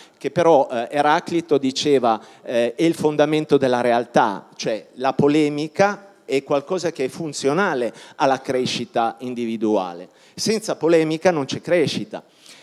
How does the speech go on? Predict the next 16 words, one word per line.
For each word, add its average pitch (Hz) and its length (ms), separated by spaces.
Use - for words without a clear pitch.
Allora, 147 340
questa 165 960
persona 196 800
sul 131 320
suo 180 200
gazebo 185 420
ha 143 40
scritto, 120 720
eh, 117 440
per 139 180
provocare 131 720
polemicamente, 113 1000
"La 143 160
libertà 151 760
è 120 40
etica". 110 760